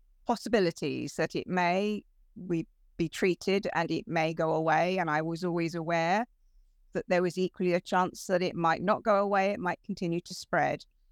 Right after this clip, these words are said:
So my initial, um, reaction when I was first diagnosed was one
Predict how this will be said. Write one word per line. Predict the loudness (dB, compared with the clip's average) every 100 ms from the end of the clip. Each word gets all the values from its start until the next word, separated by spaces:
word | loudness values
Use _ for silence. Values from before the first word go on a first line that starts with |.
| _ _ _ _
So | -16 4 6 8 6 2 0 _ _ _ 2
my | 4 6
initial, | 4 2 0 0 0 -4 _ -2
um, | 2 4 2 -2 -2
reaction | 0 0 -4 -4 -2
when | 2
I | 2
was | 2 -2 0
first | 2 2 4
diagnosed | 4 4 2 2 2 0 -6 -4
was | -6 0
one | 6 6 6 0